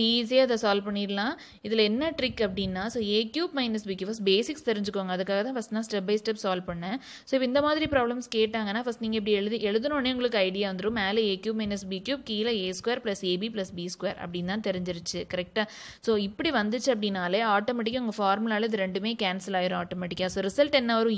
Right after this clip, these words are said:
A minus B தான் வரும். புரியுதா? So, டைரக்டா அந்த மாதிரி ப்ராப்ளம் போட்டாங்கன்னா, நீங்க இப்படிலாம் சால்வ் பண்ணணும்னே அவசியம் கிடையாது. பேசிக்ஸ் தெரிஞ்சுக்கணும்னு சொல்ற-, சொல்லிட்டு தான் நான் இதை சால்வ் பண்ணேன். So, இப்படிப்பட்ட ப்ராப்ளம் ஏ கியூப் மைனஸ் பி கியூப் நியூமரேட்டர்லயும் ஏ ஸ்கொயர் பிளஸ் ஏ பி பிளஸ் பி ஸ்கொயர் டினாமினேட்டர்லயும் வந்துச்சுனாலே,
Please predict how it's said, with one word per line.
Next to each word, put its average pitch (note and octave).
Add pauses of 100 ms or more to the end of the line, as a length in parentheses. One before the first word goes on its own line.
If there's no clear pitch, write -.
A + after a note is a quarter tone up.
(140)
A F#3+
minus G#3+
B F3
தான் G3
வரும். F3+ (360)
புரியுதா? B3+ (260)
So, A3+
டைரக்டா A3
அந்த D4
மாதிரி A#3
ப்ராப்ளம் A3
போட்டாங்கன்னா, G3+
நீங்க A3+
இப்படிலாம் G3+
சால்வ் G3+
பண்ணணும்னே F#3+
அவசியம் F#3
கிடையாது. E3+
பேசிக்ஸ் G#3+
தெரிஞ்சுக்கணும்னு G#3+
சொல்ற-, F#3
சொல்லிட்டு F#3+
தான் A#3+
நான் B3
இதை G3
சால்வ் F3+
பண்ணேன். F3 (280)
So, -
இப்படிப்பட்ட C#4
ப்ராப்ளம் G3
ஏ G#3
கியூப் C#4+
மைனஸ் A3
பி G3
கியூப் A3
நியூமரேட்டர்லயும் F#3+
ஏ G3
ஸ்கொயர் D4
பிளஸ் B3
ஏ F#3
பி A#3
பிளஸ் A3+
பி F3+
ஸ்கொயர் G#3+
டினாமினேட்டர்லயும் G3
வந்துச்சுனாலே, F#3